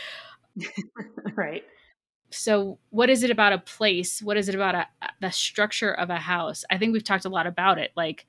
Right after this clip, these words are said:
Speaker 2: suburban America. This Abigail Lane was built in the nineteen fifties. I think that's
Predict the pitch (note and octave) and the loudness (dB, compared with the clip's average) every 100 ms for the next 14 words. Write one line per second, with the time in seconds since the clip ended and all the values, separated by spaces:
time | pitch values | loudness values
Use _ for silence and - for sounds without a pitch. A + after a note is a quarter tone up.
0 | _ - G#3 F3+ G3 F#3+ G3 F#3 F3 - | _ -2 -2 4 4 6 6 4 0 0
1 | G3 G3 F#3+ E3+ - D#3+ D3+ - F3 - | 2 6 6 6 2 -2 -2 -4 -6 -6
2 | - _ _ _ _ F#3 F#3 F#3+ F#3+ F#3 | -16 _ _ _ _ 2 4 4 4 2
3 | F#3 F#3 F3+ F3+ - F#3+ F#3 D#3+ G3+ F#3 | 0 2 0 -2 -6 -4 -4 2 4 4
4 | - F#3+ F3+ F3 F#3 F#3 F3 - E3+ D#3+ | 0 0 2 2 -2 -2 -4 -4 -6 -4
5 | - E3+ F3 - E3 - - - | -4 -4 -6 -6 -6 -4 -4 -6